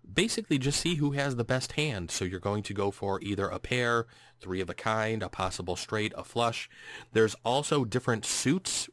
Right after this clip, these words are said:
rank-, suit rankings on the cards, and those suit rankings can also come into play. On the player board, they pretty much explain how to read the poker cards, so I'm not gonna go into too much detail on that here, 'cause that's pretty much very straightforward.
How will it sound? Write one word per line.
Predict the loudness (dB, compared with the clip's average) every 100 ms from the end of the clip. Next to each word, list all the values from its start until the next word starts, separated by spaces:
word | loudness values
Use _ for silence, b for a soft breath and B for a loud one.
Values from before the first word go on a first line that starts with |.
| -2
rank-, | 0 0 -4
suit | -2 0
rankings | 0 0 -2 -2 -4 -4
on | -2
the | 0
cards, | 0 0 0 -4 -8 B B B B B -4
and | 0 2 2 0 -6
those | 2 4 4
suit | 4 2 2
rankings | 0 0 -2 -2
can | 0
also | 0 0 0
come | 2 0
into | 0
play. | 0 2 2 0 B B B B -2
On | 0
the | 0
player | 2 2 4
board, | 2 4
they | 4 4
pretty | 2 -4 0 0
much | 0
explain | -4 -2 0 0
how | 2 0
to | 0 -4
read | -2 0
the | 0
poker | 0 0 0
cards, | 2 0 0 -6 B B B B
so | 2 4 4
I'm | 2 0
not | 2
gonna | 0
go | 2
into | 0 0
too | 0
much | -2 -2
detail | -6 -4 -4 -2
on | -4 -2
that | -2 -2
here, | 0 4 2 B B B
'cause | -8 -2
that's | 2 2 0 -8
pretty | -4 -2 -2
much | -2 -4
very | -2 -2 -2
straightforward. | -2 -4 -6 -4 0 2 2 -2